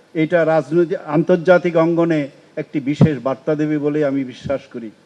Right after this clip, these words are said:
ইতিমধ্যে আমরা লক্ষ্য করেছি, বিভিন্ন রাজনৈতিক দলের সঙ্গে আপনার বৈঠকে ও উপদেষ্টা পরিষদের বৈঠকে দুর্গাপূজা নিয়ে আপনি উৎকণ্ঠা ব্যক্ত করেছেন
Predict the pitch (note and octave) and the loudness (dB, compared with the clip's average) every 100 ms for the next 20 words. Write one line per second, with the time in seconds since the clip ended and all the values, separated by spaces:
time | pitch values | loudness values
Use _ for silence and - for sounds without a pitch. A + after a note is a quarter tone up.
0 | _ _ _ _ _ _ _ _ E3 F3+ | _ _ _ _ _ _ _ _ -2 2
1 | F3+ E3 F3 F3+ F3 F3 F3 F#3 F3+ F3 | 2 4 4 6 4 2 0 -4 -2 -2
2 | D3+ E3 D#3 D3+ _ _ - D#3 F3+ F3+ | -2 -2 -2 -4 _ _ -4 -2 0 0
3 | F3 E3 D#3 F3+ F3 F3+ D3+ F3 F#3 - | 2 0 0 -2 -2 -4 0 2 0 -2
4 | F3+ F3+ E3 D#3 C#3+ _ _ _ D#3 D3+ | -2 0 0 -2 -4 _ _ _ -8 -2
5 | F3+ F3 D3 F#3 F#3 F#3 D#3 C#3 G#2+ _ | 0 0 0 -2 0 -4 -2 -4 -6 _
6 | _ _ F3+ E3+ D#3+ F3+ F#3+ F3+ - F3 | _ _ -2 -2 -2 -2 -2 -2 -2 -2
7 | F#3 F3 F#3 F3+ F3 D#3 F#3+ E3+ E3+ D3+ | -4 -4 -4 -2 -2 -2 -2 -2 -2 -2
8 | A#2+ - _ - C#3+ E3+ F3+ E3+ F#3 F#3+ | -4 -10 _ -4 -2 2 2 2 2 2
9 | F3+ F3 D#3+ - _ - D#3+ F3 E3+ D#3+ | 4 4 2 -4 _ -8 -2 2 2 2
10 | G3 F3+ F#3 D#3 D3+ - F3+ F3 D#3 - | 2 4 2 0 -2 -4 -4 -2 -4 -4
11 | C3+ | -6